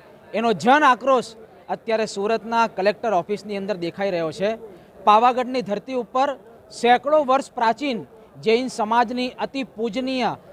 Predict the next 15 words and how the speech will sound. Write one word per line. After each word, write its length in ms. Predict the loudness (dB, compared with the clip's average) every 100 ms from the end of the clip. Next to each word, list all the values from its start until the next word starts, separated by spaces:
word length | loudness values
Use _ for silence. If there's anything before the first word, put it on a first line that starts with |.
| -4 0
તીર્થંકર 720 | 0 0 -2 0 4 2 2 -8 _ _
એવા 220 | -2 0
પ્રાચીન 520 | 0 0 -2 -2 -6 -6
પરમાત્માઓની 760 | -4 0 0 0 -2 -2 -4
મૂર્તિઓને 600 | -6 -8 -8 -4 -2 -2
તોડીને, 720 | -6 -2 0 0 -2 -2 -2 -4 -8 -14
પથ્થરોને 640 | -10 -10 -4 0 0 -2 -6
કુ-, 200 | -8 -16 -12
ટુકડા 300 | -8 2 2
કરીને 440 | 4 -2 -2 -6 -8 -18 -20 _
કચરાપેટીની 720 | -2 2 0 2 0 -2 -6 -6
અંદર 200 | -4 -6
ફેંકી 400 | -4 -4 -4 -2
દેવામાં 420 | 2 2 2 0
આવ્યા. 320 | 2 2 0